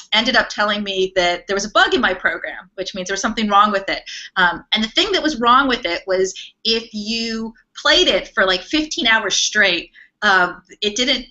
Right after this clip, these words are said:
go up to the, you could get a high score that didn't fit on the screen. Um, and he actually, he actually broke my program by staying up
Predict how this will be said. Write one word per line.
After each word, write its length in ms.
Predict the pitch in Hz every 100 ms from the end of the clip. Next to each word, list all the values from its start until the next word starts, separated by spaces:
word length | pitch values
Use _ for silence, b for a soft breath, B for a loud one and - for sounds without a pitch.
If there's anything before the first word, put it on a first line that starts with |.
| _ -
go 160 | 220 196
up 220 | 196 214
to 120 | 285 196
the, 180 | 185
you 60 | 220
could 140 | 226
get 160 | 226 196
a 40 |
high 200 | - 202
score 320 | 208 - 269 254
that 100 | -
didn't 220 | 202 -
fit 140 | 226 214
on 100 | 202
the 80 |
screen. 540 | 190 - 196 247 381 - B B B -
Um, 420 | 214 196 190 185 -
and 420 | 214 214 202 202 196
he 300 | 208 262 214
actually, 840 | 208 214 - 233 220 208 190 196 b b _ -
he 180 | 285 247
actually 500 | 233 - 277 247 -
broke 340 | 208 240 247
my 140 | 247
program 520 | 233 220 208 196 175 180
by 160 | 185 180
staying 320 | - 220 214
up 160 | 196